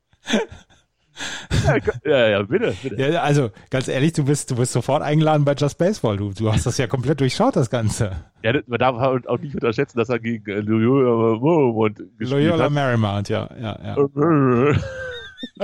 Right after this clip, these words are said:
Speaker 1: Ich würd sagen, ich übernehme Just Baseball.
Speaker 2: Der,
Speaker 1: Ich mach einfach einen eigenen Baseball-Podcast.
Speaker 2: der, ja, also, ich, ich wüsste nicht, warum, was, was dagegen sprechen sollte.
Speaker 1: Ja.
Speaker 2: Na?
Speaker 1: Aus,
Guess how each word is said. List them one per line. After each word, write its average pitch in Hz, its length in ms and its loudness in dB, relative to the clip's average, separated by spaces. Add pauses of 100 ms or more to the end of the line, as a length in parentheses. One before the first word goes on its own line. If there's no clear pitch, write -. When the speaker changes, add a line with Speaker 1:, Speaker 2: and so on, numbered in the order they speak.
(1800)
Speaker 1:
Ich 120 160 -6
würd 131 240 -2
sagen, 131 220 0
ich 117 80 -12
übernehme 123 520 0
Just 98 240 -6
Baseball. 101 380 -2
Speaker 2:
Der, 104 80 2
Speaker 1:
Ich - 60 -2
mach 135 100 0
einfach 127 180 0
einen 120 160 -6
eigenen 180 400 -2
Baseball-Podcast. 110 840 -2
Speaker 2:
der, - 20 -6
ja, 110 300 -2
also, 104 400 -4 (200)
ich, 120 260 -8
ich - 180 -4
wüsste 127 260 0
nicht, 123 240 0
warum, 120 240 0
was, 113 160 0
was 117 140 0
dagegen 123 440 0
sprechen 104 360 -4
sollte. 90 320 -4 (680)
Speaker 1:
Ja. 76 140 -6 (280)
Speaker 2:
Na? 98 240 -2 (560)
Speaker 1:
Aus, 127 200 -2